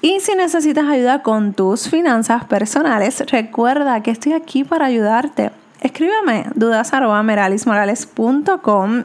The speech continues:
y también quiero agradecerte por esas cinco estrellas que yo estoy segura que estaré recibiendo de tu parte, porque esto me ayudará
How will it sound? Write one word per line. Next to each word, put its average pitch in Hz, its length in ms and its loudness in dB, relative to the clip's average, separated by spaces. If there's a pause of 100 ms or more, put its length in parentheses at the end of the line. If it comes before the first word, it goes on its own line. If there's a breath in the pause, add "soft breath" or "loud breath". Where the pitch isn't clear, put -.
y 262 200 0
también 226 800 0
quiero 262 400 2
agradecerte 214 880 -2 (400 loud breath)
por 254 140 0
esas 311 240 0
cinco 311 320 0
estrellas 254 500 0
que 220 320 -2
yo - 200 0
estoy - 600 -2
segura 285 420 0
que 240 60 -2
estaré 220 300 -2
recibiendo 226 520 0
de 220 140 2
tu 226 200 -2
parte, 220 520 0
porque 202 420 -2
esto 330 320 -2
me 240 120 0
ayudará 208 540 0